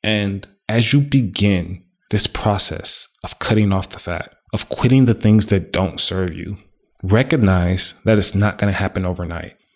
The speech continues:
Recognize that you have to make a conscious effort every single day to reinforce the boundaries, the belief system, the reasons why you are quitting.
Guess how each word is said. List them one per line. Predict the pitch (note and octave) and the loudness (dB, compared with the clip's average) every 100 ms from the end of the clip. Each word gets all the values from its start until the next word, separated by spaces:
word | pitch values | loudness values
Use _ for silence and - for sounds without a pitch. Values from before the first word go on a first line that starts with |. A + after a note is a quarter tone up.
| _ F2+ | _ 0
Recognize | A2+ A#2+ B2+ G2+ F2+ F2 F#2 - | 2 2 2 2 2 0 -2 -2
that | F#2+ | -2
you | F#2+ | -2
have | - G2 | -4 -2
to | - | 0
make | G2 - | 0 -2
a | - | -8
conscious | - - G2+ A2 - - | -6 -2 0 0 -2 -6
effort | F#2+ - - - - - _ - | -10 -8 -12 -14 -18 -20 _ -4
every | G2 A2 A#2 | 0 4 4
single | G#2+ - G2 F#2+ F#2 | 4 2 0 0 -2
day | E2+ - - | -2 -6 -4
to | - F#2 | -4 -4
reinforce | F2+ G#2 G#2+ G#2 - G2 E2 - - - _ _ _ | 0 4 4 2 2 -2 0 -2 -4 -6 _ _ _
the | - | -8
boundaries, | D#2 G2 G2 G2 F2+ D#2 - - | -2 -2 0 0 -2 -4 -6 -4
the | F2 | -4
belief | - F2+ G2 G#2 | -2 0 2 4
system, | - F#2 - D2 F#2+ - _ _ _ - | 2 0 -4 -6 -12 -14 _ _ _ -2
the | G#2+ | -2
reasons | E2 F2+ A#2+ C3 A#2 A#2 G#2+ | 0 4 6 6 6 4 2
why | F2+ F#2+ G2+ G#2+ A2 G#2+ - | 0 2 4 4 2 0 0
you | G#2+ G#2 - | 4 4 4
are | G2 | -2
quitting. | - - F2+ E2 F2+ | -2 0 0 -2 -12